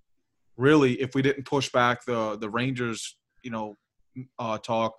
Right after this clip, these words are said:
we'd really only have the one game to talk about in between. So I'm kinda happy we did that and we were able to fill something out in between. But, um, you know, as far as me, you guys can always find me at Bayou Benders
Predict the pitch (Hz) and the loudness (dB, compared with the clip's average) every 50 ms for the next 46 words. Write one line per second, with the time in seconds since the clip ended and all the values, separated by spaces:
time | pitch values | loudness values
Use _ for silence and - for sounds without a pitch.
0 | _ _ _ _ _ - 131 127 123 147 185 190 160 135 131 127 127 113 123 123 | _ _ _ _ _ -8 -4 0 2 2 4 4 4 2 2 0 0 -2 -2 -2
1 | 113 113 123 110 117 127 123 120 117 123 131 139 139 123 110 - 120 110 123 123 | -2 -2 -4 -4 -2 -4 -4 -2 -2 -2 -2 -2 -2 -4 -4 -4 -2 0 0 -2
2 | - 123 113 110 110 110 107 107 104 - 123 120 117 113 107 - 117 110 104 - | -2 -2 -2 -2 0 -2 -4 -6 -6 -6 -4 -4 -4 -4 -4 -4 -4 -4 -2 0
3 | 131 127 123 107 117 117 113 - 113 107 113 110 101 110 110 104 110 107 110 110 | 0 0 2 2 0 0 0 -2 -4 -4 -4 -2 -2 -2 -2 0 2 2 2 2
4 | - - 117 113 113 113 110 95 110 117 113 110 110 113 - 120 113 107 - 113 | 0 -2 -4 -4 -2 -2 -2 -2 -2 -2 -2 -4 -4 -6 -4 -4 -4 -4 -4 -4
5 | 110 98 - 107 104 107 107 107 104 113 107 104 101 - - 120 117 113 113 110 | -4 -4 -4 -2 0 2 2 2 0 0 -2 -2 -4 -2 0 0 2 2 0 -2
6 | - _ - - - - - _ _ _ - 127 123 123 123 120 117 113 110 107 | -4 _ -20 -20 -20 -20 -20 _ _ _ 4 6 8 8 8 8 8 8 6 2
7 | - _ _ _ _ _ 139 135 131 127 127 120 - - 135 131 131 127 113 123 | -4 _ _ _ _ _ 2 4 6 6 6 4 2 2 4 4 6 4 4 4
8 | 131 131 127 123 123 117 123 117 117 117 117 - 120 120 117 117 120 110 - - | 2 2 2 2 2 2 4 4 4 4 2 2 2 2 4 4 2 2 2 2
9 | 117 113 113 113 113 110 110 107 104 104 - - - - 113 110 113 117 117 104 | 4 4 4 4 4 4 4 4 2 0 -2 -2 0 2 4 4 4 4 2 2
10 | 113 110 110 110 110 110 107 - - | 0 0 2 2 0 0 -2 -6 -10